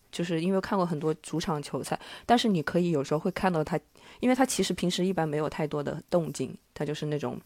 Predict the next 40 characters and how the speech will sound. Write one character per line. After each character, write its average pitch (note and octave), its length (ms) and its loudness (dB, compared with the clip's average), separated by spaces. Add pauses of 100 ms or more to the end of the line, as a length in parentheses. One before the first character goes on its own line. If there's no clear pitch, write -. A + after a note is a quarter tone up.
那 F3 100 -2
个 E3+ 100 2
脸 D#3 320 0
就 D3+ 120 -4
是 D3+ 180 -4
一 D#3 80 -4
般 D3+ 160 -4
就 D#3 100 -4
是 D#3 60 -2
很 D3+ 200 -2
冷 C#3+ 180 -2
静 C#3 140 -2
的， D#3+ 100 -10 (240)
但 A#3 120 6
是 F#3+ 100 4
他 F#3+ 160 2
也 E3 120 6
会 E3 120 0
有 D#3 80 4
激 D3+ 200 0
动 E3+ 120 0
的 C#3+ 80 -2
时 - 140 -6
候。 C3+ 180 -2 (280)
在 G#3 140 4
有 D3+ 200 4
一 D3 120 -4
届 F3+ 200 4
是 F3 140 -2
之 F#3 160 -4
前 D3+ 380 -4 (500)
Mason B3 340 4
Plumlee A#3 340 2
还 D3 160 -2
在 F3+ 240 2
的 D#3 100 2
时 - 180 -2
候， D#3 180 0
有 C#3+ 160 2
一 D3+ 160 -4